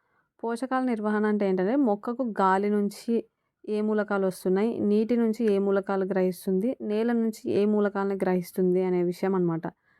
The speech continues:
ఇక్కడ గాలి నుంచి మరి ఏ మూలకాలని గ్రహిస్తుందంటే కార్బన్ మరియు ఆక్సిజన్ అనేది సరఫరా చేయబడుతుంది. అదేవిధంగా నీటి నుంచి ఏ మూలకాన్ని గ్రహిస్తుందంటే హైడ్రోజన్.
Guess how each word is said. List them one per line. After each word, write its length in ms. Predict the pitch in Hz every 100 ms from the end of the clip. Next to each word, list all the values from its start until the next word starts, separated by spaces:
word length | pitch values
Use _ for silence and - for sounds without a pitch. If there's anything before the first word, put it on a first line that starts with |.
| _ _ -
ఇక్కడ 180 | 240 269
గాలి 440 | 220 208 214 247
నుంచి 360 | 254 254 247 285
మరి 220 | 254 240
ఏ 280 | 226 - 220
మూలకాలని 500 | 233 226 220 220 214
గ్రహిస్తుందంటే 640 | 208 196 - 202 196 294
కార్బన్ 720 | - - 202 202 208 220 277 - _ _ -
మరియు 220 | 208 247
ఆక్సిజన్ 640 | 254 190 202 226 208 214
అనేది 380 | 208 208 240 359 -
సరఫరా 380 | 214 196 202
చేయబడుతుంది. 680 | 202 190 185 180 175 175 175 _ _ _ -
అదేవిధంగా 500 | 220 240 247 247 262
నీటి 360 | 240 220 233 247
నుంచి 300 | 247 233 226
ఏ 140 | 208
మూలకాన్ని 480 | 220 220 208 214 208
గ్రహిస్తుందంటే 640 | 202 196 190 196 190 269 -
హైడ్రోజన్. 680 | 196 190 180 190 180 175